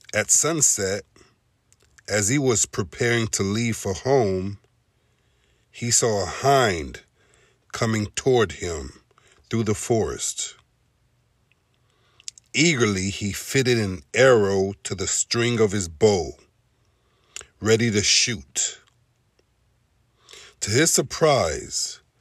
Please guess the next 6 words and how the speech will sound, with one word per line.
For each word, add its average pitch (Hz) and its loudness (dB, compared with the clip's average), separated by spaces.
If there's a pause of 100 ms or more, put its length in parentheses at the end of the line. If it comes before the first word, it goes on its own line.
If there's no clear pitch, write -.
(480)
the 104 0
hind 113 0
paused 95 0 (720)
near 107 2
the 92 -4
tree 92 -4